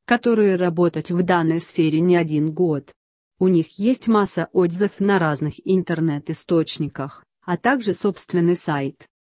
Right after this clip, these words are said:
Оплату услуг таких компаний обычно проводит сама клиника,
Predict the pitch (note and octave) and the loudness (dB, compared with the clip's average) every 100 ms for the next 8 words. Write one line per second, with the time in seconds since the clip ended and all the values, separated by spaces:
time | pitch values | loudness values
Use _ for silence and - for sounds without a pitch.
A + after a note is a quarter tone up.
0 | _ _ F3 - A3+ C#4+ A#3+ G3+ G3 - | _ _ -4 -2 0 0 0 0 -2 -2
1 | C4 - - F3+ F#3+ E3 G3 F#3 G#3+ G3+ | -4 -2 -4 0 0 0 0 0 4 4
2 | F#3 E3+ D#3+ E3 G3+ - E3+ D#3 E3+ D#3+ | 4 4 2 0 0 0 -2 0 -2 0
3 | E3 D3+ D3 - E3+ D#3+ D3+ F#3+ E3 D3+ | 0 0 -2 -2 0 0 -2 -2 0 0
4 | C#3+ C#3 | -4 -8